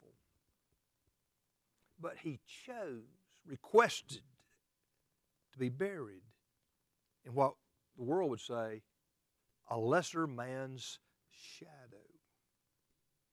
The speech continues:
That's the kind of attitude that enables us to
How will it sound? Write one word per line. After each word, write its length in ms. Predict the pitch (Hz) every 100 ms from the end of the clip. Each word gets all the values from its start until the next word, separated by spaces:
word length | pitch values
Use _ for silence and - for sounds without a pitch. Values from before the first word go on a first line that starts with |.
| _ _ _ _ _ _ _ _ _ _ 113
That's 320 | 135 196 -
the 100 | 175
kind 280 | 180 170 160
of 60 | 139 156
attitude 720 | 135 117 - - 98 95 98 101 _ _ _ _ _ _ _ _ _ _ _ _ _ _ _ _ _ _ _ _ _ -
that 180 | 120 127
enables 480 | 127 135 120 104 113
us 200 | 107
to 100 | -